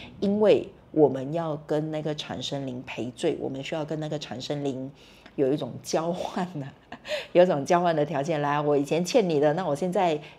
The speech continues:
给你一点甜头啊，希望你能够因此与我冤孽化解，解那个冤结的意思了。这药师佛宝忏哦，如果大家能够去的话，我是非常鼓励的。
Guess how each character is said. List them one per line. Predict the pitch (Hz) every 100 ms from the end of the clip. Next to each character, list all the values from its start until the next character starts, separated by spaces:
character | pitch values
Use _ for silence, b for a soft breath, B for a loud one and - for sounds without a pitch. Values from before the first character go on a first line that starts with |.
| -
给 | 151 151
你 | 143
一 | 190
点 | 160 127
甜 | - 127 151
头 | 151 123 117
啊， | - 117
希 | - 165
望 | 156 143
你 | 135
能 | 123 127
够 | 135 160 143
因 | 160 165
此 | - 127 113 B B
与 | - 151
我 | 160 156 104
冤 | 139 165 247 254
孽 | 254 202 143
化 | - 175 131
解， | - 107 - -
解 | - 147 131
那 | 180
个 | 202
冤 | 165 170 180
结 | 120 113
的 | 110
意 | 113 127
思 | - 101
了。 | 95 - - _ _ _ _ _ _ - B B B
这 | - 294
药 | 254 233
师 | 233 226
佛 | 147 139
宝 | 95 -
忏 | - 143 120
哦， | 92 -
如 | 151
果 | 160
大 | 147 151
家 | 151 147
能 | 135
够 | 131 139
去 | - 151
的 | 131
话， | - 139 -
我 | 135
是 | -
非 | 151 170
常 | 165 127
鼓 | - 113
励 | 110 127
的。 | -